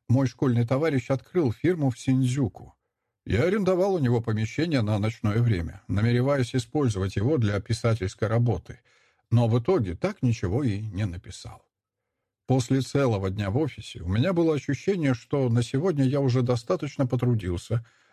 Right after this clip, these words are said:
и писать мне уже не хотелось. Какое-то время работа в компании казалась интересной. Безусловно, мне нравилась командная работа.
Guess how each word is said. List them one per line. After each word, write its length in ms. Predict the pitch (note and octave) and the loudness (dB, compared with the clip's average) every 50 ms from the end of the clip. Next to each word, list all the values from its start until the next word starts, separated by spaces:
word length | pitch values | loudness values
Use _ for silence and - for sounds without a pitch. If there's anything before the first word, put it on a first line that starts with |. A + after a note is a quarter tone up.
| _ - | _ -2
и 100 | A2+ A2 | 0 0
писать 380 | A#2+ A#2+ A#2 - A3 A#3+ - - | 2 2 0 0 0 0 0 0
мне 160 | C#3+ C#3 C3+ | 2 2 2
уже 340 | C3 B2 A#2 B2 E3 F3+ D#3+ | 2 2 0 0 -2 -2 -4
не 200 | C3 B2 C#3 C3 | -4 -6 -6 -6
хотелось. 640 | - - F#2 - - D#2+ - - F#2+ - - - _ _ _ _ _ _ _ _ _ _ _ _ _ _ _ _ _ | -4 -6 -6 -6 -8 -10 -12 -12 -14 -20 -20 -20 _ _ _ _ _ _ _ _ _ _ _ _ _ _ _ _ _
Какое-то 460 | _ G#2+ A2+ A#2 C#3 B2+ A#2 A#2 A#2 | _ -2 0 2 2 2 2 2 2
время 280 | A2 A#2 D3 C#3 A2+ F#2+ | 2 2 2 2 0 0
работа 360 | F#2 G2 G#2 A2 G#2 - G2+ | 0 0 0 -2 -2 -4 -6
в 60 | - | -6
компании 500 | - - A2 G#2+ G#2+ - C3+ C3 A2+ G#2+ | -4 -2 -2 -2 0 0 0 0 0 -2
казалась 500 | G2+ - - G#2+ G#2 G2+ F#2 F2+ E2+ - | -2 -2 -2 -2 0 0 0 -2 -2 -2
интересной. 640 | A2 G2+ F2+ - G2+ F#2+ F#2 - - - - - - _ _ _ _ _ _ _ _ _ | -4 -4 -4 -4 -4 -4 -6 -8 -10 -14 -20 -20 -20 _ _ _ _ _ _ _ _ _
Безусловно, 640 | - G2+ C3+ D3+ F3+ - - G#3+ C4 A#3 D#3+ B2+ B2 | -2 0 2 2 0 0 0 0 0 2 2 0 0
мне 180 | G#2+ A2 A#2+ B2 | 2 2 2 2
нравилась 520 | A#2 D#3 G#3 A#3+ G#3 C#3+ G#2+ E2+ - - - | 2 2 2 0 0 0 -2 -4 -6 -8 -6
командная 460 | G2 G2+ A2 A2 G2+ G2 G2 F2 G2 | -4 -2 0 -2 -2 -2 -6 -4 -4
работа. 420 | G#2 G#2 G#2+ G2+ D#2+ - - - | -2 -2 -2 -2 -4 -6 -8 -14